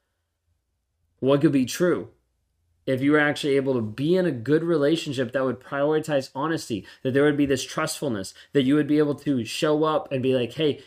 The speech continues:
can we be honest?" The other person actually would be honest. What would a-, what would that actually look like?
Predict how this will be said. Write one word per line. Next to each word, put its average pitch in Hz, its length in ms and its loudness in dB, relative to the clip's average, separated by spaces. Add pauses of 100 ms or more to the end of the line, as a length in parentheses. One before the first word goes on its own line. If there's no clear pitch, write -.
can 143 140 -2
we 131 100 2
be 120 160 -2
honest?" 139 380 -4
The 139 80 -2
other 131 140 0
person 139 280 -4
actually 127 380 -4
would 127 280 0
be 135 160 0
honest. 143 440 -4
What 143 260 0
would 165 160 0
a-, 139 240 -4
what 151 180 0
would 175 100 0
that 156 140 0
actually 143 280 -2
look 165 180 -2
like? 113 220 -6